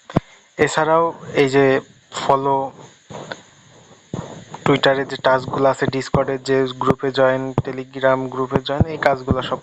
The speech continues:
করে করে পয়েন্ট আর্ন করবেন। আর মূলত কাজ হচ্ছে ডেইলি যে log in-এর টাস্ক,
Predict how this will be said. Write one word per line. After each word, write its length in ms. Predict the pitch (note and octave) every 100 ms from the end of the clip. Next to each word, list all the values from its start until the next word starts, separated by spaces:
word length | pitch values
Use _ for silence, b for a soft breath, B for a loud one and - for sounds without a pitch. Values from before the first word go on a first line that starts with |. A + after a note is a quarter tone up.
| -
করে 180 | C#3+ C3+
করে 200 | - D3+
পয়েন্ট 240 | - C3 C3
আর্ন 180 | C3 C3
করবেন। 360 | C#3 C#3 D3+
আর 280 | C3 B2 B2
মূলত 320 | C3 C#3 C#3
কাজ 280 | C#3+ C3+ C3
হচ্ছে 200 | C3+ D3
ডেইলি 400 | C3+ C3 C3 C3
যে 100 | C#3
log 220 | B2+ B2+
in-এর 260 | C3 C#3 C3+ D3+
টাস্ক, 260 | D#3+ -